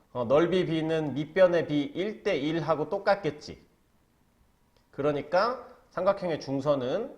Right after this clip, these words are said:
넓이를 이 등분하게 된다. 자, 이런 개념을 하나 알아놓으시면 좋을 것 같아요. 알겠습니까? 음, 그래서 일단 중선을 하면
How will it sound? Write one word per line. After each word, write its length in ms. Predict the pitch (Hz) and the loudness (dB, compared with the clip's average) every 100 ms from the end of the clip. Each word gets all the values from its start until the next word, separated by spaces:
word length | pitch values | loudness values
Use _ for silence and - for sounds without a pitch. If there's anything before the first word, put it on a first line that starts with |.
| - | -14
넓이를 840 | 98 113 123 120 120 190 240 - - | -6 -4 -4 -6 -6 -4 -4 -8 -12
이 160 | 131 | -10
등분하게 640 | 131 135 127 143 127 123 120 | -6 -6 -6 -8 -8 -6 -6
된다. 500 | 107 95 98 95 92 - | -8 -10 -10 -10 -14 -16
자, 80 | - | -14
이런 320 | 113 127 127 107 | -8 -4 -4 -4
개념을 680 | 104 101 113 175 233 - - | -10 -10 -6 -4 -6 -8 -14
하나 240 | 131 107 | -12 -10
알아놓으시면 840 | 87 107 104 95 - 101 165 214 247 - | -8 -10 -10 -14 -14 -8 -6 -8 -12 -18
좋을 220 | 101 101 | -14 -12
것 120 | 117 | -12
같아요. 400 | - - - - - _ _ _ _ _ _ - _ _ - | -16 -20 -20 -20 -20 _ _ _ _ _ _ -20 _ _ -12
알겠습니까? 840 | 127 180 202 202 208 - - - _ _ _ _ _ _ _ _ _ _ _ | -6 -4 0 6 6 6 -12 -20 _ _ _ _ _ _ _ _ _ _ _
음, 200 | 117 107 101 - - - - | -16 -14 -16 -20 -20 -20 -6
그래서 540 | 135 160 202 214 214 | 0 4 8 8 6
일단 280 | - 156 175 | 2 2 2
중선을 520 | 185 170 196 202 185 | 2 0 4 4 4
하면 480 | 208 202 165 208 262 | 2 2 2 0 -2